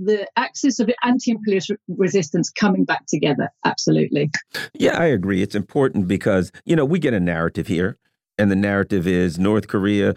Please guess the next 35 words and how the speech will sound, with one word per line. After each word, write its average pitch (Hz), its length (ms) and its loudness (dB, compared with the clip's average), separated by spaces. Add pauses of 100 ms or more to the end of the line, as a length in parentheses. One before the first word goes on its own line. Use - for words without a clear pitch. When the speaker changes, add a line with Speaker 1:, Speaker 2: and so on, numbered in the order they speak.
(100)
Speaker 2:
you 139 140 0
know, 127 120 2
the 127 100 0
usual, 104 460 0
the 127 100 0
leader's 147 420 2
crazy 135 640 0
and 127 140 0
he's 139 160 0
evil. 127 420 0
And 117 160 0
we 123 80 0
see 135 180 -2
pictures 165 360 -2
of 131 80 -2
North 135 260 0
Korea 139 320 2
and 113 140 0
they're 113 160 0
always 139 300 0
in 117 80 -2
black 113 280 -2
and 120 100 0
white 107 280 0
because 95 260 -2
North 123 240 0
Korea 123 240 0
is 123 100 -4
so 127 180 0
evil. 117 300 0
They 165 140 0
don't 208 140 0
even 208 160 0
have 170 160 -2
color. 170 340 -2